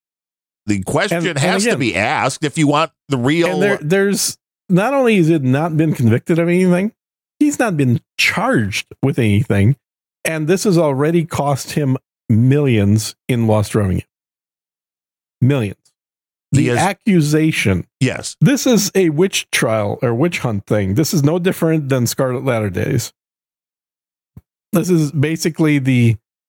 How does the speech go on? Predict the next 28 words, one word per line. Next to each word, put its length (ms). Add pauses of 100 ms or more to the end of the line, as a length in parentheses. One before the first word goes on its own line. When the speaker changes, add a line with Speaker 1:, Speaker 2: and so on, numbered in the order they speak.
(140)
Speaker 2:
the 160
accusation 1000
of 240
a 320
woman 500
being 300
an 100
adulteress 920 (640)
and 280
being, 460
uh, 420 (440)
you 100
know, 180
shunned 480
by 180
the 120
community 580
and 160
made 280
to 320
have 240
a, 240
a 60
letter 400
A 200
on 120
her 120
chest 440